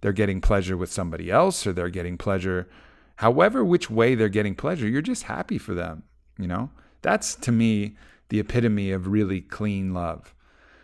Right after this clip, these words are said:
And of course, an open relationship really puts that to the test, you know, 'cause there's a lot of jealousy and possessiveness and things that get challenged, um,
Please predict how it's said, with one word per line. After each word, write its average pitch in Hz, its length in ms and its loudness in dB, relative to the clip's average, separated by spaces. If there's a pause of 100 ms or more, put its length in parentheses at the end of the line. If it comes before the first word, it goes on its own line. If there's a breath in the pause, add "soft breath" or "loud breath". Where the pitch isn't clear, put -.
(260 soft breath)
And 104 120 0
of 104 80 -4
course, 110 380 2
an 98 140 -2
open 107 200 0
relationship 101 640 -2
really 110 460 0
puts - 300 -2
that 90 220 -2
to 95 60 -10
the 87 80 -10
test, - 560 -10 (160)
you 92 120 -8
know, 82 260 -8 (400 soft breath)
'cause 95 140 -2
there's 98 180 0
a 107 40 2
lot 107 280 6
of 104 340 0 (480 soft breath)
jealousy 113 560 2
and 85 140 -8
possessiveness 98 840 -2
and 90 160 -6
things 117 280 2
that 104 80 -2
get 95 220 -4
challenged, 98 760 -2 (320)
um, 87 480 -6